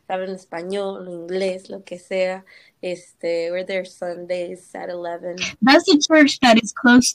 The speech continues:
Speaker 2: to, um, where is that ch-, if I'm not mistaken? That's this church that is close to, yeah, I don't remember the street, pero
Speaker 1: It's,
Speaker 2: n-,
Speaker 1: um,
Speaker 2: no está muy lejos de donde, de, de, del business de tu mamá, ¿no?
Speaker 1: Yeah, well, we just moved from that area, but we were, um,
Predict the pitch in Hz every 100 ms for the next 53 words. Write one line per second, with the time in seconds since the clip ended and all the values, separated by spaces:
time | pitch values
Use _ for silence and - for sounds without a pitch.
0 | - 247 233 220 214 196 233 220 214 202
1 | 196 202 - - - 269 294 220 - -
2 | 220 _ - 220 220 214 208 196 196 196
3 | 196 196 196 - - 220 214 220 202 -
4 | 226 214 214 - 202 196 - - 202 196
5 | - - 202 196 196 - _ _ _ _
6 | _ _ _ _ - 202 226 254 226 214
7 | 202 196 196 - - 208 202 - 233 226
8 | 226 - 277 277 277 254 302 302 294 262
9 | 285 277 226 214 208 202 208 208 226 202
10 | 233 208 262 285 269 226 202 196 196 226
11 | 196 220 - _ _ _ _ - 233 233
12 | 196 196 _ 226 233 277 285 294 226 220
13 | 247 254 _ - 214 202 190 - 202 202
14 | 208 233 233 196 180 170 180 196 190 190
15 | 190 185 - 180 175 170 165